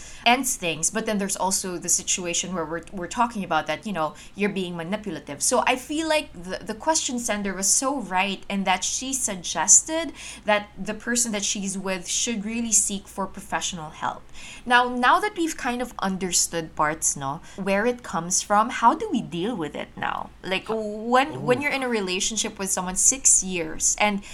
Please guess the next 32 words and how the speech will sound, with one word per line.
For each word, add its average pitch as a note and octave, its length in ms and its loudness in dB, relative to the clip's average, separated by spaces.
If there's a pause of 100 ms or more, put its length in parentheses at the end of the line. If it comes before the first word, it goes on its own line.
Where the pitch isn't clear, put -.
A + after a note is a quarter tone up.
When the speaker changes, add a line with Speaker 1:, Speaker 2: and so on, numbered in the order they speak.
(140)
Speaker 1:
and B3+ 120 0
she's C#4+ 200 6
saying A#3 260 2
that, G#3 180 2
you D4+ 60 -6
know, G3+ 240 6
when A#3 180 0
things C4 220 0
are G#3+ 80 6
good, G3 200 0
things E3+ 480 -2
are C#3 140 -4
good. C3 340 -6 (140)
Our - 120 8
families F3 540 6
know E3 140 -4
each D#3+ 180 0
other. D#3 420 -2 (420)
The E3 80 -14
family E3+ 420 2
knows D#3+ 200 -4
me. D#3 120 -6
They C#3+ 100 -4
love F3+ 300 6
me. F3 200 -6 (360)
Um, E3+ 420 4
we've F3+ 180 -4
been B3 120 0
together G3 240 0
for F#3+ 100 -6
six - 340 2
years. G3 320 0